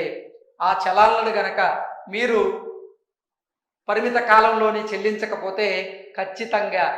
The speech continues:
మీ వాహనాన్ని పోలీసులు స్వాధీనం చేసుకునేటువంటి అవకాశం ఉంది. అలాగే మీ వాహనం మీద ఐదుకు మించి గనక చలాన్లు గనక ఉంటే,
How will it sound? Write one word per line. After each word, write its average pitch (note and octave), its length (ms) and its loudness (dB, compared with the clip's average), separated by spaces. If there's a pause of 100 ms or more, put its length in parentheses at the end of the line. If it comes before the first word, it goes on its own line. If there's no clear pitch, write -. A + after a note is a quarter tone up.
(300)
మీ G#3 100 -4
వాహనాన్ని G3+ 580 2
పోలీసులు F#3+ 460 -10
స్వాధీనం G3 500 -4
చేసుకునేటువంటి G3 600 -8
అవకాశం G#3 420 -4
ఉంది. G#3+ 380 -12
అలాగే G#3+ 340 4 (440)
మీ B3 140 -2
వాహనం A#3 520 8
మీద A#3+ 180 2 (160)
ఐదుకు A#3+ 420 -2
మించి A#3 340 -6
గనక A#3 380 0
చలాన్లు G3+ 320 0
గనక F#3+ 280 -6
ఉంటే, E3+ 300 -6